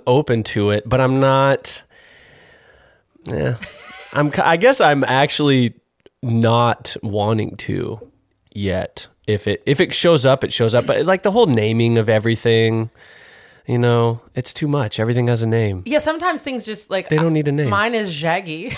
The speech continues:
Speaker 2: <laughs>
Speaker 1: What's Shaggy? That's your motorcycle?
Speaker 2: That's my car.
Speaker 1: Shaggy? Oh, 'cause Jag. You really went creative on that one.
Speaker 2: That's what I was trying to get out, that
Speaker 1: Yeah.
Speaker 2: it might just come to you. And then
Speaker 1: Yeah.
Speaker 2: people,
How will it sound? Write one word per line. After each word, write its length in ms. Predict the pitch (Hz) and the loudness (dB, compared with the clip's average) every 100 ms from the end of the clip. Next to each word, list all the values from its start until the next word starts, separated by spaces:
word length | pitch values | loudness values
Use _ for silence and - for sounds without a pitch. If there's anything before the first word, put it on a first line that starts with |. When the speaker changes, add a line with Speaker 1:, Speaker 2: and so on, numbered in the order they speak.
| 622 | -6
Speaker 2:
<laughs> 80 | - | 0
Speaker 1:
What's 200 | 139 117 | 0 2
Shaggy? 560 | 117 127 135 95 - - | 2 2 0 -4 -6 -4
That's 160 | 117 - | -2 0
your 80 | 113 | 2
motorcycle? 680 | 110 127 135 135 165 196 - - - | 2 2 0 0 0 -2 -8 -20 -8
Speaker 2:
That's 300 | 453 453 226 370 | -6 -6 -10 -12
my 220 | 381 - - | -10 -12 -12
car. 480 | - 302 - - - _ 330 - _ | -8 -8 -6 -12 -14 _ -20 -20 _
Speaker 1:
Shaggy? 760 | 123 110 107 107 113 131 151 - | -4 -2 0 2 2 0 -2 -2
Oh, 300 | 120 107 92 | 0 0 -2
'cause 240 | - 95 - | -6 -8 -10
Jag. 540 | - 98 98 98 101 - _ _ - _ _ | -10 -6 -4 -6 -8 -16 _ _ -20 _ _
You 140 | 113 104 | -8 -6
really 380 | 98 113 107 101 | -2 2 2 2
went 220 | 98 95 | 0 -2
creative 400 | - 98 107 92 | -4 0 0 -2
on 160 | 95 | -4
that 180 | 98 - - | -6 -6 -4
one. 80 | - | 2
Speaker 2:
That's 300 | 605 605 587 | 4 4 4
what 0 | |
I 180 | 539 - | 4 2
was 160 | - | 2
trying 240 | - 508 494 | 0 2 2
to 120 | 453 | 0
get 140 | 415 415 | 0 2
out, 640 | 466 523 392 - - - | 4 4 2 -4 -6 4
that 100 | 466 | 4
Speaker 1:
Yeah. 60 | 427 | 4
Speaker 2:
it 60 | |
might 200 | 427 466 494 | 4 4 6
just 240 | 453 - | 4 4
come 200 | - 466 523 554 | -2 -2 -2 -2
to 100 | 415 | -2
you. 460 | 339 311 285 339 427 - - 453 | 0 2 0 0 -4 -14 -10 -2
And 160 | 453 | -2
then 140 | 359 359 | -2 0
Speaker 1:
Yeah. 240 | 135 135 | 4 4
Speaker 2:
people, 280 | 117 330 277 | 4 0 -2